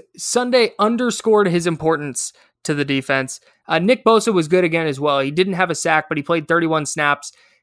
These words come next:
and his stunt off the edge is what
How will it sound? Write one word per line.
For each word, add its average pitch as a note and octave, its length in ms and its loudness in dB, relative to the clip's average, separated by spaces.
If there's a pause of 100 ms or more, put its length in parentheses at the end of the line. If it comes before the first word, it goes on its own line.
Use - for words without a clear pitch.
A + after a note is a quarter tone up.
(120)
and D3+ 540 0 (220)
his E3+ 760 0 (140)
stunt E3+ 580 -2 (300)
off D#3 260 0
the D3 180 -2
edge D3 400 0
is C#3+ 220 -8
what C#3+ 360 0